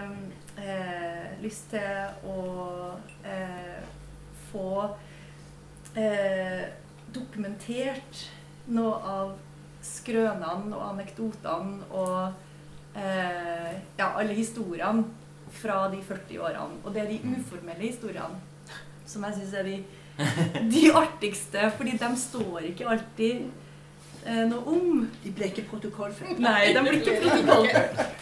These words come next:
Speaker 1: Og så har jeg jo snakket litt med deg, Berit, og så synes jeg at det er veldig mye artig som dukker opp. Og så har jeg tenkt, «Åh, det har jo vært sånn bra å fått, ehm,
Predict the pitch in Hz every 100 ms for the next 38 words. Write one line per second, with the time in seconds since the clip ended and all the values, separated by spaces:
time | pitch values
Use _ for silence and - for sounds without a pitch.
0 | 262 - - 254 285 285 - - 254 -
1 | 330 311 262 214 202 - 302 294 202 226
2 | 247 233 220 214 214 233 233 277 254 262
3 | - 247 233 - 277 - 233 190 156 170
4 | 196 190 202 196 185 185 185 - 196 226
5 | 208 180 190 190 220 - - 165 170 -
6 | 214 196 196 226 - 262 - - - -
7 | - - - - - 226 226 233 208 214
8 | 208 208 233 214 - - 220 233 226 226
9 | - 240 233 - - - - 196 220 214
10 | 190 - 226 - - - - - - -
11 | - - 214 208 202 190 185 180 185 185